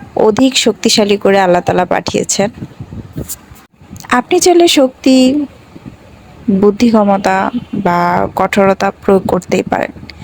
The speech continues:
কিন্তু তাতে আপনার ক্ষতি বলে লাভ কিছু হবে না, কারণ নারী সৃষ্টি হয় বাঁকা হাড় দিয়ে, তাই নারী রাগ করবে, এটাই খুব স্বাভাবিক।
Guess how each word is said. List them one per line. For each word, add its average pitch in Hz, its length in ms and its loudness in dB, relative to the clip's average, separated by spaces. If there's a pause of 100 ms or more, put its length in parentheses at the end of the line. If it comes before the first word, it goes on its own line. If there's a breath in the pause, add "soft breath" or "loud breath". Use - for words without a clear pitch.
(400 loud breath)
কিন্তু 285 240 2
তাতে 262 400 2
আপনার 226 640 2
ক্ষতি 233 380 0
বলে 220 540 2 (160)
লাভ 196 280 0
কিছু 254 300 2
হবে 180 260 2
না, - 160 -6 (240)
কারণ 202 500 0 (600 loud breath)
নারী 226 400 2
সৃষ্টি 247 540 2
হয় 233 260 4
বাঁকা 196 340 -2
হাড় 190 320 -2
দিয়ে, - 200 -4 (640)
তাই 208 220 0
নারী 214 300 0
রাগ 202 240 -2
করবে, 202 460 0 (520 loud breath)
এটাই 214 260 2
খুব 190 260 0
স্বাভাবিক। - 540 -2